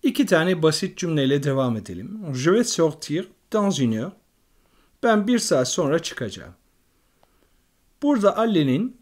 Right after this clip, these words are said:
present çekimi var. Neden? Zira cümlenin zamanı le futur, şöyle yazalım. Proche,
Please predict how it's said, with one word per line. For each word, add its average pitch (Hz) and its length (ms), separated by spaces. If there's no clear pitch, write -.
present 180 420
çekimi 113 420
var. 85 220
Neden? 180 440
Zira 151 440
cümlenin 139 400
zamanı 120 840
le 123 100
futur, 123 500
şöyle 101 300
yazalım. 117 440
Proche, 170 680